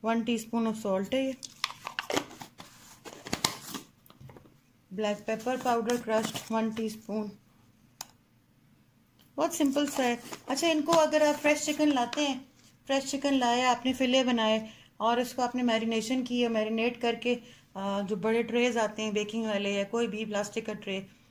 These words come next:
उस पर butter paper लगाएं, butter paper को थोड़ा सा grease कर लें और उस पर एक एक फिले डाल के और cling से wrap करके तो आप freeze कर लें।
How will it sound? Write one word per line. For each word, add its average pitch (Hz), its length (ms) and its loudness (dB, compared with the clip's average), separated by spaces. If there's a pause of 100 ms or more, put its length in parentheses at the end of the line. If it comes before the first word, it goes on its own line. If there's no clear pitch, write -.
(140)
उस 214 100 -10
पर 240 160 0
butter 208 260 -4
paper 233 300 -2
लगाएं, 220 380 -2 (360)
butter 214 180 -4
paper 220 280 -4
को 226 140 -2
थोड़ा 233 240 0
सा 233 140 -4
grease 214 320 -4
कर 190 180 -2
लें 175 160 -6 (400)
और 262 120 0
उस 254 120 -2
पर 302 140 -2
एक 277 180 2
एक 285 120 0
फिले 262 300 0
डाल 220 300 0
के 285 180 -4 (380)
और 220 300 2
cling 262 320 2
से 269 160 2
wrap 226 300 2
करके 269 300 0
तो 277 120 -4
आप 247 160 2
freeze 233 280 -2
कर 185 180 -2
लें। 165 200 -8